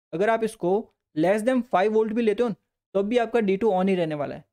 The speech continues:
ठीक है, ज़्यादा कोई फर्क नहीं पड़ने वाला, because already यहाँ पे फ़ाइव वोल्ट है और आप ले रहे हो फ़ाइव वोल्ट से कम, तो अभी भी ये डी टू आपका क्या रहेगा, on ही रहेगा, ठीक है। तो इसको हम देखो ऑप्शन के according चलते हैं,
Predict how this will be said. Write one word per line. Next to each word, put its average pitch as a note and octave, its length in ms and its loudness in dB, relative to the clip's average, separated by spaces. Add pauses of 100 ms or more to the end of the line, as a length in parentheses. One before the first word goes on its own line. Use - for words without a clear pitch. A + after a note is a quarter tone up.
(240)
ठीक A#3+ 100 -2
है, A#3+ 60 2
ज़्यादा E3+ 220 2
कोई G#3+ 120 2
फर्क G#3 180 -2
नहीं A3 100 0
पड़ने G3+ 160 0
वाला, D#3+ 160 2
because E3 240 -4
already E3+ 260 0
यहाँ A3 120 0
पे A3+ 80 0
फ़ाइव A3 200 0
वोल्ट G#3 180 0
है G3 120 -2 (320)
और D3+ 100 -4
आप F#3+ 200 0
ले G3 80 4
रहे G3+ 80 4
हो A3 60 2
फ़ाइव F3+ 240 0
वोल्ट G3 180 0
से A#3+ 100 0
कम, G3 280 0 (580)
तो G#3 80 0
अभी G3 360 -2
भी C4+ 200 -2 (340)
ये F#3 80 2
डी F#3 140 2
टू A3 120 0
आपका G3+ 240 2
क्या A3 160 0
रहेगा, G#3+ 300 0 (420)
on F#3+ 160 4
ही G3 100 4
रहेगा, D3 340 -2 (360)
ठीक B3+ 140 -2
है। D3+ 120 0 (240)
तो E3+ 80 -6
इसको G3+ 220 -2
हम G3+ 100 2
देखो G3+ 180 2
ऑप्शन F#3 300 -2
के G3+ 80 0
according G3+ 280 0
चलते F#3+ 220 -4
हैं, C#4 80 -4